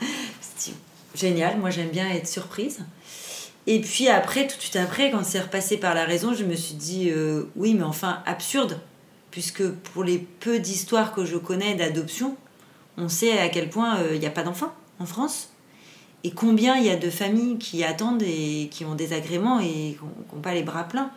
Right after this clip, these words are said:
et le cœur, euh, rempli. » Donc, euh,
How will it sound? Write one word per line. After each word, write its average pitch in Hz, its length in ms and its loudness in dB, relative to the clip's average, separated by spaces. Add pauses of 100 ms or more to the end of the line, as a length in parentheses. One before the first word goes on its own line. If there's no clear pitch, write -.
(500)
et 165 140 -2
le 160 100 0
cœur, 190 300 -2
euh, 147 200 -4
rempli. » 180 400 -4
Donc, 170 280 -2
euh, 165 260 -2